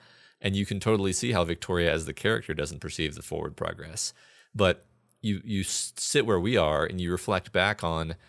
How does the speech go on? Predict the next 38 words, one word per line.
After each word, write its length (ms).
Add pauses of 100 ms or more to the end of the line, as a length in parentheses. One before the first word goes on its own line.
(160)
Victoria 440
at 80
the 60
start 260
of 60
this 120
book, 300 (280)
Sveta 380
at 120
the 80
start 260
of 40
this 140
book, 320 (400)
the 100
Capricorn 580
brothers 280
at 80
the 40
start 200
of 40
this 120
book. 280 (560)
I'm 200
not 180
gonna 140
name 160
every 180
character. 580
You 100
know, 120
you 300
get 180
where, 140
get 180
where 80
I'm 140
going. 380